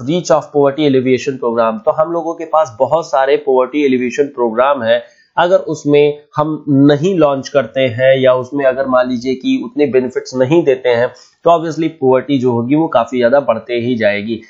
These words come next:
जैसे मान लेते हैं पीडीएस है, public distribution system, एक तरीके की poverty elevation program ही है, क्योंकि इसमें आप जो food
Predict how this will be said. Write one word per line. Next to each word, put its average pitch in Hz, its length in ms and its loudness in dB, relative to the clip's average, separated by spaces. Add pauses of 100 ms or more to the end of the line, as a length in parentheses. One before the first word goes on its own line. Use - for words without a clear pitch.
(220)
जैसे 143 180 0
मान 156 180 2
लेते 156 160 -4
हैं 160 160 0
पीडीएस 127 500 0
है, 98 100 -4 (120)
public 143 280 2
distribution 135 520 -2
system, - 400 -6 (460)
एक 175 240 0
तरीके 170 340 0
की 175 140 2
poverty 156 600 2
elevation 143 440 0
program 123 580 -2
ही 104 120 -8
है, 101 140 -6
क्योंकि 156 320 0
इसमें 160 360 -2
आप 165 260 0 (320)
जो 156 120 2
food 185 340 0